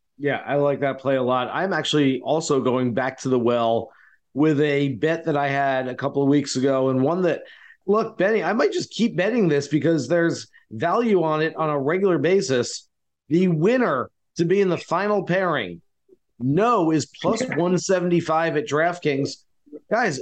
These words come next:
we see it all the time, especially in these fall events where, first of all, you'll get some young players who jump out to the lead and can't quite bring it home on a Sunday afternoon.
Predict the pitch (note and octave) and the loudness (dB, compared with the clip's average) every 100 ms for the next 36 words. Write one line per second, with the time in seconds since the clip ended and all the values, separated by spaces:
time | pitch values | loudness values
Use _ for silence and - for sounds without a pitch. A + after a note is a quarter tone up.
0 | - E3 F3 E3+ - A3+ C4+ - - D#3+ | -4 0 0 0 -2 2 2 0 0 2
1 | A3 G#3 C#3+ F3 G#3+ F3 D3+ - G3 A#3+ | 2 0 -2 -2 -2 -2 -4 -2 -2 0
2 | - C#4 C4 A3+ D#3+ - F3 F#3+ A3 F#3 | -2 -2 0 0 0 -2 0 2 2 0
3 | E3+ C3 C3 - - _ - D#3+ - - | -2 -4 -6 -12 -16 _ -2 -2 -2 -2
4 | A#3 C4 C4 A3 F#3 E3+ D#3 - - _ | -2 -2 -2 0 2 2 0 -4 -14 _
5 | F3+ F3 G3+ F#3+ F#3 D#3+ D#3 E3+ A3 B3+ | 0 2 0 -2 -2 0 2 2 0 0
6 | A3 F3+ F3 E3+ D#3+ - _ _ F3+ D#3+ | 0 2 2 0 -2 -6 _ _ -2 0
7 | - G3 G#3+ G#3+ A3 - G3+ F#3+ F#3 F#3 | 0 0 0 -2 -2 -2 0 4 4 6
8 | F3+ D#3+ D3+ _ - F3 E3+ - F#3+ G#3+ | 4 0 -4 _ -4 -2 -2 -2 -4 -4
9 | - G3+ G#3+ - G3+ F#3+ F#3+ F#3 G#3 G3 | -2 -2 -2 -2 -2 -2 -2 -2 0 0
10 | F3 D#3 - F3+ E3 D#3 C#3+ - D#3+ F#3+ | -2 -2 0 2 2 0 -2 -2 2 2
11 | E3+ D#3 | 4 2